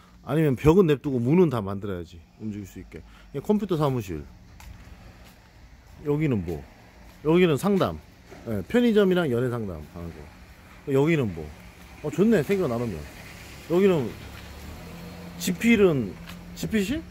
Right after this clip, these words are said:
아, 이 층에서 지필실 하면 되잖아. 이 지하가 있나? 지하가 있어야 돼. 지하가 있거나 삼 층, 한 층이, 그 미니카랑 장난감 때문에 한 층이 통으로 필요해, 한 층이. 지하가 있어야 돼.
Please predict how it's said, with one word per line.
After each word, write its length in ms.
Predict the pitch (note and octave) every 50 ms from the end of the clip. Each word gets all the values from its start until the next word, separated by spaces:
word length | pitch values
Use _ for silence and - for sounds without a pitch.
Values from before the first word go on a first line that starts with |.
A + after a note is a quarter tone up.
| - - - -
아, 40 |
이 120 | C#3 D#3 F3+
층에서 220 | - D4 D4+ A#3+ F#3
지필실 300 | F#3+ F3 G3 F#3 F3+ G3
하면 120 | E3+ A#2+
되잖아. 280 | A#2+ A2+ A2+ F2+ D#2 D2+ - - - - - -
이 60 | E3+
지하가 360 | - - - G#3 A3+ G#3+ F#3
있나? 220 | A#2+ A2 A#2 F#3 C#4+ C#4 - - - - - - - - - - - - - - - - - -
지하가 320 | - - A3 C4 C4 F3
있어야 260 | A2+ - - C#3 G2
돼. 140 | D#2+ D2 D2 E2+ F2+ - - - - -
지하가 320 | - - - D#3+ F#3 E3 B2+
있거나 220 | A2+ - A#2 G#2+
삼 120 | B2 G3+ G3+
층, 140 | - D#3 G#2+
한 140 | - - B3+
층이, 300 | C4 - C#4+ A3+ B2+ G2+ - - - - - - - - -
그 60 | -
미니카랑 1040 | D3+ B2+ C#3 F#3 B3 C#4 - - A#3+ G#3+ F#3+ E3 D#3+ D3 C#3 C3 A#2+ A2+ A#2 A2 G#2
장난감 340 | - D#3+ F3+ G3+ G3 F#3+ E3
때문에 220 | D3+ D3 C#3 C#3
한 280 | C3+ - - C#4 D#4 C#4+
층이 380 | - - - C#4+ C4+ C4+ G#3+ - -
통으로 260 | - - E4 D4+ A3
필요해, 300 | - - - G3+ F3 G#2
한 140 | F2+ C#3 D#3+
층이. 220 | - - - A2+ E2 - - - - - - - - - - - - - - - - - C#3+
지하가 360 | - - - G#3 B3 A#3+ F3
있어야 280 | D3 B2+ - - A#2+ F#2+
돼. 80 | D#2